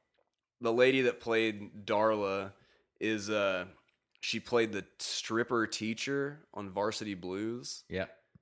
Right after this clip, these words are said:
Speaker 1: Yeah, so
Speaker 2: I mean, I didn't realize that, but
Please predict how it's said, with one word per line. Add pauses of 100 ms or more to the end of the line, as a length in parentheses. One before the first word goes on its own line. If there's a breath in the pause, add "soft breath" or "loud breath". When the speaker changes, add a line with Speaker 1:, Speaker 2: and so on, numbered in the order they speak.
(140)
Speaker 1:
Yeah,
so (360 loud breath)
Speaker 2:
I
mean,
I
didn't
realize
that,
but